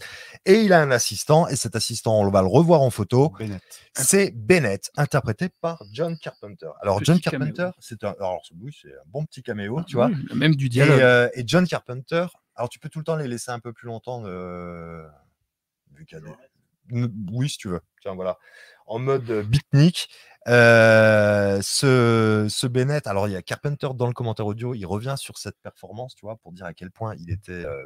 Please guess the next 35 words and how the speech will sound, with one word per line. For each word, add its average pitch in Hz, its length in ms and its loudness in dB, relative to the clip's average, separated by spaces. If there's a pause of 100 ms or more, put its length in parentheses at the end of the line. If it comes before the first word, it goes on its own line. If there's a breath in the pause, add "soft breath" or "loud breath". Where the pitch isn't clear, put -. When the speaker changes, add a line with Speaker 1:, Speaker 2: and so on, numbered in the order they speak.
(140)
Speaker 1:
pas 127 100 -2
à 101 100 -2
l'aise, 90 300 -8
Speaker 2:
Ok. 110 240 -12
Speaker 3:
Ouais. 110 140 -8
Speaker 1:
désastreux 123 480 2
Speaker 3:
Se 107 40 0
Speaker 1:
de - 40 -4
Speaker 3:
trouve 127 140 0
Speaker 1:
se 123 100 2
Speaker 3:
mauvais, 131 300 2
Speaker 1:
retrouver, 117 180 -6
Speaker 3:
ouais. 120 100 -10
Speaker 1:
il, 90 180 -16
ouais. 90 160 -12 (420)
Tu 127 60 -16
sais, 127 60 -12
de - 60 -20
se - 80 -12
retrouver 117 300 -10
en 104 100 -6
face 123 220 -6
de 95 180 -10
Hal 120 160 -8
Holbrook, 104 420 -8
c'était, - 300 -16
euh, 80 240 -10 (120)
hyper 151 340 -8
compliqué - 360 -10
pour 90 220 -10
lui, 143 160 -6
tu - 120 -10
vois. 117 200 -2 (560)
Mais 76 80 -20
bon. 90 260 -8